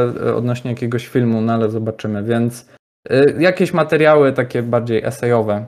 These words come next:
więc jeśli, je-, jakby, jeśli kogoś już nudzą kolejne po prostu od, e, schematu dukane recenzje, to może coś z, z mojego repertuaru zainteresować.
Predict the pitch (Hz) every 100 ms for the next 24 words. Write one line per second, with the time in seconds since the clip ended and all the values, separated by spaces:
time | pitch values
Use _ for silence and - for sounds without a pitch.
0 | - 107 104 104 - 120 117 113 - -
1 | 139 151 - 98 - 139 151 160 160 147
2 | _ _ _ _ _ - 160 190 185 151
3 | 98 147 147 196 190 180 180 185 185 175
4 | 165 165 160 135 165 156 156 151 147 135
5 | 143 143 - 135 135 135 131 - - 127
6 | 123 123 123 123 139 135 131 135 131 131
7 | 131 123 120 131 127 123 117 110 113 110
8 | 107 - - - - - 135 151 139 131
9 | 143 135 127 131 117 123 131 127 117 123
10 | 117 127 117 131 123 113 110 117 113 117
11 | 110 - 104 95 - -